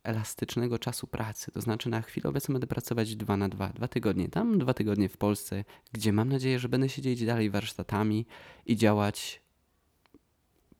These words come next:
na swoją działalność, na rzecz ludzi, na to, żeby szerzyć medytację, szerzyć produkty, które mają inspirować do refleksji. Więc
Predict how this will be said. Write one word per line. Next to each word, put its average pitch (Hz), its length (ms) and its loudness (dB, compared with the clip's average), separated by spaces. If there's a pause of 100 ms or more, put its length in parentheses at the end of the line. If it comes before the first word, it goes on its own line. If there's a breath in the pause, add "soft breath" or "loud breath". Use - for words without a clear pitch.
(380)
na 117 160 2
swoją 104 320 2
działalność, 107 840 0 (120)
na 107 100 2
rzecz 104 300 0
ludzi, 104 440 0 (460 soft breath)
na 117 80 2
to, 110 100 -6
żeby 117 220 0
szerzyć 113 340 2
medytację, 95 760 -2
szerzyć - 540 -4 (200)
produkty, 107 460 2
które 104 200 0
mają 98 220 0
inspirować 98 560 -2
do 90 80 -2
refleksji. 98 640 -6 (3500 soft breath)
Więc 123 500 2